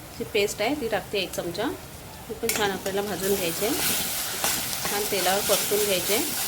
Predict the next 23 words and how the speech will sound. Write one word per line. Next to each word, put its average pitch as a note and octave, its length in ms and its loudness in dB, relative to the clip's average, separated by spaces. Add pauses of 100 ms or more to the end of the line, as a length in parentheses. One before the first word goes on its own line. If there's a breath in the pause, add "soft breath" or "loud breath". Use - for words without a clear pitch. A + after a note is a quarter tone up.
(840)
एक G3+ 160 2
चमचा A#3 480 0
लाल G3 260 4
तिखट G#3 320 0
टाकते, A#3 480 0
रंगाचंच G3 560 0
आहे A3 80 4
माझं F#3+ 260 0
लाल F3 220 -2
तिखट. G#3+ 240 -2 (580)
तुमच्याकडे G#3 360 4
रंगाचं G3+ 340 4
नसेल B3 340 2
तर B3 80 0
संगेश्वरी G#3 580 2
लाल G3 200 2
तिखट G#3 260 0
टाकला G3 280 -2
तरी G#3 120 2
चालेल G#3 320 0
एक E3 120 -2
चमचा G3+ 420 -2
रंगासाठी. E3+ 540 0